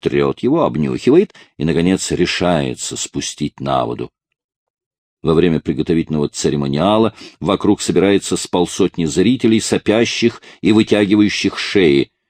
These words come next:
Детей тоже много, но их старик не любит. По-воскресному вычищенные, таращащие на всё глаза дети катаются на осликах и ездят в повозках,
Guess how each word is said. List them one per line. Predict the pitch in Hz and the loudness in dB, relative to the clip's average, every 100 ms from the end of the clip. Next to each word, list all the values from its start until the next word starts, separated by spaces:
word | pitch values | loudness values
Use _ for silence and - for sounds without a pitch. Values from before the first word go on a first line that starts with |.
| _ _ - | _ _ -6
Детей | 82 104 202 | -2 2 2
тоже | - 87 101 | 2 2 2
много, | 147 175 165 | 0 0 0
но | 160 120 123 117 | 0 0 0 0
их | - 143 - | 0 -2 -2
старик | - 87 85 104 - _ - | -4 0 0 -2 -10 _ -6
не | 80 | -2
любит. | 76 62 - - _ _ _ _ _ _ _ _ _ _ _ _ _ _ | -2 -2 -6 -10 _ _ _ _ _ _ _ _ _ _ _ _ _ _
По-воскресному | 90 85 - - 98 - 87 80 | 2 2 0 2 2 2 -2 -2
вычищенные, | 73 90 - 73 - 71 69 64 - _ _ | 0 -2 -4 -8 -8 -6 -6 -6 -10 _ _
таращащие | 92 104 104 - - - - 82 78 | -2 0 0 -2 -8 -8 -4 -2 -2
на | 82 | -2
всё | - 92 | 0 0
глаза | 76 85 80 82 | 2 0 0 -2
дети | 71 101 123 110 | 0 0 2 0
катаются | - 78 90 80 - 73 | -2 -2 0 0 -2 -6
на | 71 | -2
осликах | 101 165 - - - - - - | 0 0 -2 -2 -4 -8 -20 -10
и | 160 | -2
ездят | 185 90 117 147 113 117 | 0 2 2 2 0 -4
в | - | -4
повозках, | - 98 98 101 - 107 | 0 4 4 2 0 -4